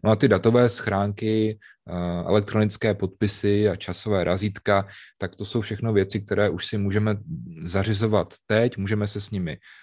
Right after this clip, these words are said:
nějakým způsobem seznamovat, můžeme sbírat zkušenosti z jiných škol a můžeme se na to, eh, řekl bych, v klidu připravovat. Takže moje doporučení určitě je se tím začít minimálně zabývat v tom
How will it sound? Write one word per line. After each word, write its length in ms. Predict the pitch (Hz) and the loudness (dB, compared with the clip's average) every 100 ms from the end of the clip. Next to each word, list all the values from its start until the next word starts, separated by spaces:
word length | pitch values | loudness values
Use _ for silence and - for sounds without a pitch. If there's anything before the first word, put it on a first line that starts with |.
| _ 95 | _ -2
nějakým 400 | 101 101 113 101 | 0 0 -2 -4
způsobem 520 | - 107 - 85 71 | -6 -8 -6 -6 -4
seznamovat, 800 | - 113 120 123 123 123 120 - | 2 6 6 6 6 6 4 0
můžeme 520 | 98 101 101 95 92 | -2 0 0 0 -2
sbírat 680 | 90 85 82 101 104 90 - | -6 -12 -4 2 4 2 -2
zkušenosti 640 | - 101 113 107 101 82 | -6 -4 0 -2 -2 -6
z 60 | 92 | -2
jiných 240 | 117 113 | 0 0
škol 380 | - 117 110 110 - - - - - | 2 4 4 4 -4 -20 -20 -20 -8
a 60 | 90 | -4
můžeme 340 | 101 113 113 | -2 0 -2
se 120 | 107 | -2
na 100 | 92 | -2
to, 380 | 90 104 104 95 | 4 4 4 2
eh, 480 | 90 92 90 76 87 | -6 -6 -6 -10 -4
řekl 200 | 98 98 | -2 2
bych, 220 | 117 107 | 2 2
v 180 | - - | -2 -6
klidu 260 | 107 101 101 | 0 2 2
připravovat. 560 | 98 90 - 82 78 - | 0 -8 -6 -4 -6 -4
Takže 300 | 95 98 95 - _ - | -2 0 -2 -6 _ -2
moje 220 | 98 135 | 4 6
doporučení 600 | 120 117 117 107 117 113 | 4 2 -2 -2 -6 -4
určitě 400 | 90 101 117 104 | -6 -6 -4 2
je 140 | 95 95 | 2 2
se 120 | 98 | -2
tím 240 | 101 92 - _ | -2 -4 -6 _
začít 480 | 92 101 104 - 104 | -2 0 2 -2 -2
minimálně 600 | 98 104 107 98 98 104 | 0 2 2 2 2 0
zabývat 600 | 90 90 101 104 76 - | -2 -2 0 0 0 -8
v 60 | |
tom 220 | - 80 | -14 -12